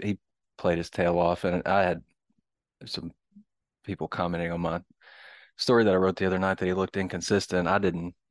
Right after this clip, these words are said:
I didn't really think that. I mean, there's obviously some things in that game that you wish he could have done better. Like, he threw a pick early in the game, right after Arkansas, um,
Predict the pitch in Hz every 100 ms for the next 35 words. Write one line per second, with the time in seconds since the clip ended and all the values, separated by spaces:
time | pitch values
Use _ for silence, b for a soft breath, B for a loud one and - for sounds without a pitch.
0 | _ _ 98 92 85 85 85 95 - _
1 | - 90 82 85 87 87 90 92 92 92
2 | 92 90 87 - 85 - 82 90 87 85
3 | 82 - _ _ b b b _ _ -
4 | 90 87 76 90 90 87 85 87 82 78
5 | - 92 87 - 87 - 92 69 85 80
6 | 80 90 87 85 - _ _ - 85 -
7 | 98 87 _ _ - - 101 87 87 104
8 | 92 - - 92 90 87 90 90 90 90
9 | 87 - - 92 90 90 87 87 92 90
10 | - 87 87 85 B B B B B -
11 | 87 87 85